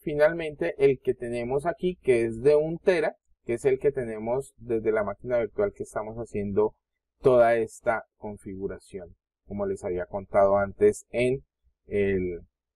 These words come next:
eh, capítulo uno de este tutorial. Entonces aquí podemos crear archivos, podemos hacer lo que queramos, básicamente es como un disco duro. Y acá pues vamos a copiar para hacer una demostración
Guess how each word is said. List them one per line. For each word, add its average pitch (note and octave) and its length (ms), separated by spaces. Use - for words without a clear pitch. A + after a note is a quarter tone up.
eh, F2+ 880
capítulo B2+ 480
uno B2+ 340
de G#2 160
este - 200
tutorial. E3+ 480
Entonces D#3+ 600
aquí C3 280
podemos C#3+ 680
crear A#2 460
archivos, F3 1040
podemos B2 540
hacer A#2+ 260
lo B2+ 160
que C3 140
queramos, E3 360
básicamente C#3+ 560
es C#3 80
como E3 200
un E3+ 60
disco F#3 300
duro. F#3 240
Y A3 340
acá G3 420
pues A3 200
vamos D#3 640
a D#3 180
copiar F3+ 400
para D#3 220
hacer C3 240
una D3+ 160
demostración E3 800